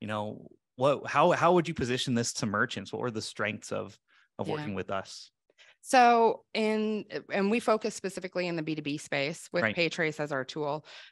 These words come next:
Speaker 2: Um, really take it back fifteen years ago, we were educating a lot of merchants. I know we still are today, but
Speaker 1: Mm-hmm.
Speaker 2: even more so on what B two B corporate purchasing cards were.
Speaker 1: Okay.
Speaker 2: Um, the cost of them, how to reduce and manage that cost, uh,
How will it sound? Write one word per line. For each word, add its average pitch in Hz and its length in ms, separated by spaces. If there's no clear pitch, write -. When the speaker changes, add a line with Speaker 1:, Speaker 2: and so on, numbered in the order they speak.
Speaker 2:
Um, 170 480
really 254 640
take 202 180
it 190 80
back 180 160
fifteen 190 400
years 165 240
ago, 165 160
we 156 160
were 180 180
educating 185 600
a 165 60
lot 165 200
of 160 320
merchants. 208 540
I 185 100
know 185 100
we 165 120
still 156 200
are 143 140
today, 143 300
but 135 260
Speaker 1:
Mm-hmm. 110 140
Speaker 2:
even 185 260
more 160 220
so 175 360
on 156 280
what 156 320
B 180 120
two 160 60
B 156 200
corporate 156 640
purchasing 175 480
cards 185 340
were. 196 340
Speaker 1:
Okay. 107 180
Speaker 2:
Um, 160 600
the 147 80
cost 147 420
of 190 100
them, 190 260
how 170 200
to 151 80
reduce 151 480
and 131 100
manage 165 360
that 190 220
cost, 190 540
uh, 143 380